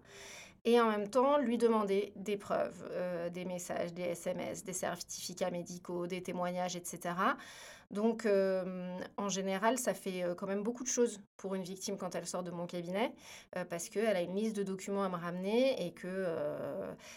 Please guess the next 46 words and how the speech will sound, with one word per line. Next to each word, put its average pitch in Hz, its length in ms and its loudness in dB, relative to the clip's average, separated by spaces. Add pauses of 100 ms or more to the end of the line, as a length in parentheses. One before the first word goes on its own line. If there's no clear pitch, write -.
(140)
elle 175 160 -4
est 180 40 -4
déjà 185 440 0
en 170 240 -4
détresse 180 400 -6
psychologique, 190 800 -4
en, 165 300 -2
les 170 200 -6
conditions 175 380 -8
matérielles 180 480 -2
sont 151 180 -8
pas 170 100 -4
toujours 165 300 -10
simples, 247 580 0
euh, 175 120 -4
financières 175 480 -4
non 165 140 -4
plus, 240 400 -2
et 202 120 0
en 196 80 0
plus, 240 280 -6
il - 20 -10
faut 202 140 -6
qu'elle 180 180 -4
court 214 180 -2
à 196 60 4
droite 180 240 2
à 180 80 0
gauche 240 340 2
pour, 220 220 -2
euh, 185 100 0
me 175 120 0
ramener 190 320 0
des 196 100 0
documents. 180 480 -6 (480)
Mais 180 100 -4
moi, 196 200 -2
pour 180 180 -4
le 175 80 0
coup, 247 180 -2
si 226 160 -2
j'ai 170 140 -6
pas 160 140 -4
de - 100 -6
documents, 202 560 -2
euh, 156 180 -2